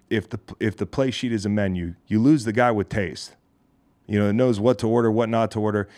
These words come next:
He knows how to, how to talk you through the scheme. He knows how to communicate the scheme. He knows how to game plan. I think too often people assume that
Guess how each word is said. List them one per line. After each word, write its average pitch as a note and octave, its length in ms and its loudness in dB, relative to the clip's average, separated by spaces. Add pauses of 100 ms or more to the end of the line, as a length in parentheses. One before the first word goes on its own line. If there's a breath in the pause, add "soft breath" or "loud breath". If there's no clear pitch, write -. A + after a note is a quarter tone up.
(160 loud breath)
He A#2+ 140 -2
knows B2+ 220 0
how B2+ 120 2
to, G#2 140 0 (100)
how A2 160 -2
to F#2+ 80 -2
talk B2 440 -4
you G#2+ 100 0
through A2+ 280 -2
the F#2 100 -4
scheme. E2 360 -6
He F#2+ 80 -4
knows A#2 220 -2
how A2+ 80 0
to G2 80 -2
communicate A2 720 -2
the F2 80 -12
scheme. F2+ 280 -6
He A#2+ 100 -4
knows C3 220 -4
how A2 100 -2
to F#2+ 80 -6
game A#2 400 -4
plan. E2 400 -8 (640 soft breath)
I G#2 60 -2
think A2+ 160 -2
too C#3 160 4
often B2+ 320 4
people A2+ 320 -4
assume G#2 420 -2
that G2 340 2